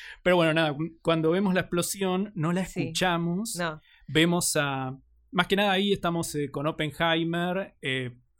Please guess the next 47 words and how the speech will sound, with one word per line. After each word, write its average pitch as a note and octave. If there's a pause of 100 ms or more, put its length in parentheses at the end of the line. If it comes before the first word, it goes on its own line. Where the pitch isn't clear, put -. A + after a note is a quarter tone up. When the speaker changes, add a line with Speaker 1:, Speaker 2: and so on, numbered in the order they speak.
(200)
Speaker 1:
no, C4
creo E4+
que, -
bueno, F3
saltamos, D#3+
Speaker 2:
Sa-, -
Speaker 1:
pero C#3
Speaker 2:
sí. F#3
Speaker 1:
lo C3+
que C#3+
más D#3
nos E3+
importa D#3
es C#3+
Oppenheimer, E3
fascinado C#3+
por C3
el B2
fuego. D#3 (540)
Speaker 2:
Sí. E3+
Speaker 1:
Y E3
también G3+
fue A3+
un A#3+
momento, A3+
ah, G3+
lo G3
que A3
quería D4+
decir C#4+
es F#3+
eso, C3
eh, D3+
anticipación, G3+
igual E3
suspenso, F3 (360)
hasta B2
llegar C3+
a -
la C#3+
bomba D3
explotando, D#3
ok, C#3 (160)
mil F3
millones D#3
de D3
veces. C3